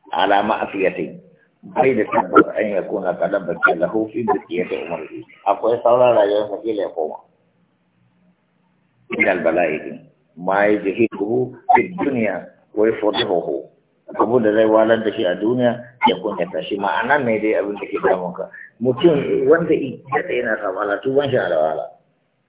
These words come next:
Sannan kuma in ya tuba babu tabbas bai koma ba. Eh,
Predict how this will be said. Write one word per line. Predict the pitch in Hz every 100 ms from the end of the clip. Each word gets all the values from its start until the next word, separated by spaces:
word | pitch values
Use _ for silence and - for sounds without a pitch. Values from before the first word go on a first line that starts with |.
| _ _ _ _ _ _ _ _ -
Sannan | 160 156 120 -
kuma | 127 110 -
in | 139
ya | 139 143
tuba | 135 123 127
babu | 120 139 117
tabbas | - 113 110 104
bai | 87 80
koma | 92 85
ba. | 76 50 - _ _ _ _ _ _ _ _ _ _ _ _ _ _ _ _ _ _ - -
Eh, | 92 127